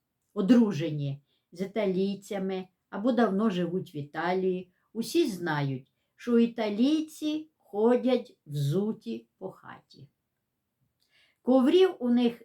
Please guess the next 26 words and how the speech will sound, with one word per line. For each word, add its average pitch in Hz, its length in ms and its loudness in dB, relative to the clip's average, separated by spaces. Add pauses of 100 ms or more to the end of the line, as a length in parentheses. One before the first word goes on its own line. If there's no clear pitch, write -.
(100)
дуже 190 460 0
рідко 170 400 -4
в 143 100 -12
кого 151 320 -4
коври, 254 460 0
ото 196 240 -4
там 160 260 -6
тільки 160 260 -10
під 147 240 -16
столом 156 520 -6
може. 127 420 -12 (260)
У 185 100 -8
нати 320 380 0
моєї 294 680 -4
єсть, - 580 -10 (180)
тільки 185 280 -10
не 180 180 -4
коври, 190 580 -4 (320)
а 170 140 -6
натуральні 226 960 -2 (100)
шкіри, 131 600 -8 (680)
коров'ячі. 233 840 -8 (320)
Отут 208 360 -10
у 147 80 -8
цьому 139 320 -8
кабінеті. 131 840 -12